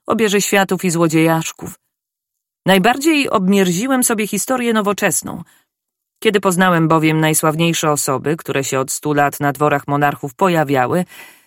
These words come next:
znalazłem, że świat oszukany został przez kupnych dziejopisów, którzy tchórzów przekształcili w wielkich wodzów, głupich i szalonych w mądrych mężów stanu,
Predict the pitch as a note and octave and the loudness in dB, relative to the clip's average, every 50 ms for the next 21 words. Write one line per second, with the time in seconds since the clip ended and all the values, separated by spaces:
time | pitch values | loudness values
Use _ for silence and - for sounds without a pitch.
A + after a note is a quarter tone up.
0 | _ _ _ C3+ C#3 - D#3 D3+ C#3 D3 F3+ G3 F3+ G#3 F#3+ F#3+ E3 D3 E3+ D#3+ | _ _ _ -8 -4 0 0 2 2 2 2 2 2 0 0 2 2 0 0 -2
1 | - - - G3 A3+ C4 - - - - - _ - - _ _ _ _ _ - | -2 -4 -2 -2 -2 -2 -4 -6 -12 -18 -20 _ -20 -20 _ _ _ _ _ -2
2 | A#3 - - A#3 F#3+ - B3+ C4+ C4+ A#3 E3+ C#3+ C#3+ D3 D3 - - D#3+ D3+ D#3 | -2 0 -2 -2 0 0 0 0 2 0 0 0 2 0 0 0 0 0 0 0
3 | - - - D#3+ - - - - - - A3+ G#3 F#3 E3 - G3 F#3+ F3 F3 - | 0 -2 -4 -4 -4 -4 -8 -12 -10 -6 -4 -4 -2 0 2 2 4 2 0 -2
4 | - G#3+ F#3+ - G3 F#3+ - - - - F#3 D#3+ F3+ F#3 F3 - _ _ _ - | -6 -6 -4 -2 -4 -4 -4 -6 -4 -4 -2 0 0 0 0 -2 _ _ _ -12
5 | - - - G3 G#3 G#3 G3 D#3+ G#3 A#3+ C#4 - - - - G#3 G3+ - - - | -12 -4 -2 0 0 2 0 0 -2 -2 -2 -4 -6 -2 -2 0 0 -2 0 0
6 | G#3 G3+ G#3 - - G3+ F#3 G3 D3+ D#3 C#3+ F#3 G#3 G3+ G3 G3+ F3 C3 B2+ D#3 | 2 2 2 0 -2 -2 -2 -2 -2 -2 0 0 0 0 -2 -4 -6 0 2 2
7 | D#3 C#3+ C#3 C#3+ D3 D3 - - - - - - - _ - D3 E3 F#3 F#3+ F#3 | 2 2 0 -2 -4 -6 -6 -10 -16 -20 -20 -20 -20 _ -2 0 2 2 2 0
8 | - G3+ G3 F3+ - - - - - E3+ D3+ - E3 D#3 D#3+ E3+ F3+ F3 E3 C#3+ | 0 -2 -2 -2 -4 -8 -10 -6 -4 -4 0 0 2 2 4 4 4 2 0 -2
9 | B2+ B2+ C#3+ D#3 E3 F#3 G3 F#3+ F3 F3+ F3 - F3+ F3+ F3+ F3+ D#3+ E3 D3+ - | -4 -2 0 2 2 2 2 2 0 -2 -2 0 0 0 2 0 0 -4 -4 -4
10 | - - - F3+ E3+ D#3 C#3 - E3 | -4 -2 0 0 0 0 -2 -6 -10